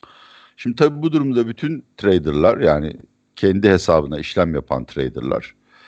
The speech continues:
müşteri adına değil, Türk lirasını açığa satıp para kazanmaya çalışacak. Çünkü orada bir zafiyet hissediyorlar.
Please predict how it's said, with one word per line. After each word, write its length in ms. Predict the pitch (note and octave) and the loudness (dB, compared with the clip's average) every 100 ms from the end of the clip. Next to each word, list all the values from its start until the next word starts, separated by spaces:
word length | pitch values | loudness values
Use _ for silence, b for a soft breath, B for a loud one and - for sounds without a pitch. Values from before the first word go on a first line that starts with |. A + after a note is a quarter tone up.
| b E2 | b -8
müşteri 380 | D#2 - F2 | -2 4 6
adına 400 | E2+ C#2+ C#2 C2+ | 6 2 -4 -6
değil, 300 | D2+ C3 - _ b b b b b _ | -6 -10 -12 _ b b b b b _
Türk 220 | D3+ A#2+ | -6 2
lirasını 340 | C#3 A2+ G#2+ A2 | 4 4 4 2
açığa 280 | - A#2+ | 4 2
satıp 300 | G#2+ G2+ - | 2 -4 -4
para 220 | - D3 C#3 | 0 0 0
kazanmaya 500 | G#2+ E2 C#2 C2+ C2 | -2 -2 -4 -8 -10
çalışacak. 460 | C#2 C2+ - D2 | -12 -14 -12 -14
Çünkü 240 | - F2+ G2+ | -12 -4 2
orada 300 | F#2+ F#2 F#2 | 2 2 0
bir 40 | |
zafiyet 640 | E2+ F#2+ F#2+ - G2+ G2+ G2 | 2 4 4 0 -4 -6 -14
hissediyorlar. 720 | - D#2 A#1 B1 A#1 - | -14 -12 -12 -12 -12 -14